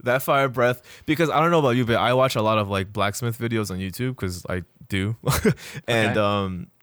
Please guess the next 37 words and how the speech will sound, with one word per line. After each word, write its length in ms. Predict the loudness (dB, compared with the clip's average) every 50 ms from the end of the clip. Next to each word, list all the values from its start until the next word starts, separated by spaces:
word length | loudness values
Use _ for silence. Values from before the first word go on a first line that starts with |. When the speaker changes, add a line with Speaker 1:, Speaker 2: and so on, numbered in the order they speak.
| _ _ _ -4
Speaker 1:
yeah, 200 | -2 0 0 0
and, 320 | -2 -2 -2 -2 0 0
like, 340 | 0 0 0 -2 -4 -10 -6 _
it, 200 | -2 -2 0 0
yeah, 200 | -2 -2 -2 -6 -4 -2
it's 160 | -2 -2 -2 -4
his, 260 | -2 0 0 0 0 0 0
his 200 | 0 0 0 0 0
fire 240 | 0 0 0 0
breath 220 | 0 -2 -2 -2 -4
must 440 | -4 -2 -2 -2 -2 -4 -6 -10 _
be 380 | -4 -4 -2 -2 -2 -4 -6 -10 -14 -20 -20 _ _ _ _ _ _ _ _ -18 -16 -12 -6
dumb 220 | -4 -4 -4 -4 -4
hot. 280 | -8 -8 -8 -6 -6
Speaker 2:
Like 160 | -6 -6 -2
lava 260 | 2 2 4 4 4 2
Speaker 1:
<laughs> 20 |
Like, 100 | 0 -2
Speaker 2:
hot, 140 | -2 -6 -6
like 80 | -6 -8
Speaker 1:
s-, 80 | -8
Speaker 2:
magma 380 | -6 -4 -2 -2 -2 -4 -4 -2
Speaker 1:
like 140 | -2 -2 0
Speaker 2:
hot. 140 | -2 -2 0
Speaker 1:
lava, 280 | 0 0 0 -2 -6 -10 -6
like 160 | -6 -6 -4 -4
magma 420 | -4 -4 -2 -4 -4 -6 -8 -8
hot. 240 | -6 -6 -8 -8 -10 _
Yeah. 220 | -10 -8 -8 -10 -14 _ _ _ _ _ _ _ _ _
So 260 | -10 -4 0 0 2
Speaker 2:
Maybe, 120 | 2 2 0
maybe 240 | 0 0 0 -2 -2
even 140 | -4 -6 -6
hotter 340 | -4 -2 -2 -2 -2 -2 -6
than 120 | -10 -12
that. 200 | -16 -16 -18 -16 -14
Yeah, 240 | -10 -8 -8 -8